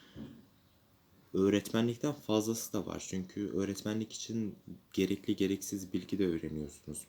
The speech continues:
burada. Çünkü Türk Dili ve Edebiyatı bölümü biraz, eee, araştırma, böyle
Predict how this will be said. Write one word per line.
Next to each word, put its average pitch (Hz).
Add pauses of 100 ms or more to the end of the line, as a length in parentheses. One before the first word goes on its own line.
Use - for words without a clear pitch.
burada. - (440)
Çünkü 107 (920)
Türk -
Dili 101
ve 104
Edebiyatı 107
bölümü 113 (100)
biraz, 110 (880)
eee, 95 (1300)
araştırma, 95 (120)
böyle 85